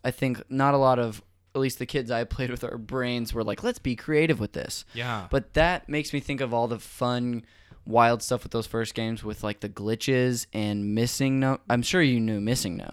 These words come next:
Speaker 2: Yes, of course.
Speaker 1: Yeah, they had Missing No in Las Vegas as well as Link
Speaker 2: Yeah,
Speaker 1: Cables.
Speaker 2: it did.
Speaker 1: Yeah.
Speaker 2: It did travel around.
Speaker 1: Cool.
Speaker 2: Yeah.
Speaker 1: Um, I don't even know how I discovered that or how it was. It's kind of mind blowing to me that people f-, figured out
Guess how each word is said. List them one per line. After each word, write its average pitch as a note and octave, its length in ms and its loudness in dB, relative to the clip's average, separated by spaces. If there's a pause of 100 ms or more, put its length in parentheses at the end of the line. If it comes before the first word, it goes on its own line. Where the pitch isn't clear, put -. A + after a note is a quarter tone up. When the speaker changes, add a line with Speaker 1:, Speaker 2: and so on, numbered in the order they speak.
Speaker 2:
Yes, A#2+ 320 0
of G2 100 -10
course. F#3 280 2
Speaker 1:
Yeah, A2+ 260 4 (120)
they B2 120 6
had B2 140 6
Missing B2 320 2
No A#2 340 4
in A2 160 0
Las A2 220 0
Vegas A#2 400 2
as A2 100 -2
well A#2 300 -2 (400)
as A#2+ 120 -4
Link A2+ 160 0
Speaker 2:
Yeah, B2 100 6 (220)
Speaker 1:
Cables. F#2+ 220 2
Speaker 2:
it G#2+ 160 0
did. A#2+ 80 0
Speaker 1:
Yeah. A2+ 220 4
Speaker 2:
It A#2 160 0
did G#2+ 160 0
travel F#2+ 360 0
around. F#2 400 -4
Speaker 1:
Cool. A#2+ 400 0 (100)
Speaker 2:
Yeah. C3 240 8
Speaker 1:
Um, A#2 240 0 (200)
I D3 120 0
don't C4+ 160 2
even F3+ 180 2
know C3+ 160 2
how B2 320 0
I B2 80 0
discovered G2+ 540 -6
that - 280 -10 (140)
or C3 100 4
how D#3 500 2 (120)
it D#3+ 120 2
was. F3 220 -4
It's D#3+ 140 -6
kind G3+ 180 -4
of G3 60 -4
mind C#3+ 220 2
blowing C#3 180 2
to C#3 60 0
me C3 100 0
that A#2 160 -4
people A#2+ 320 -2
f-, G#2+ 120 -12 (600)
figured D#3 460 0
out A#2+ 380 2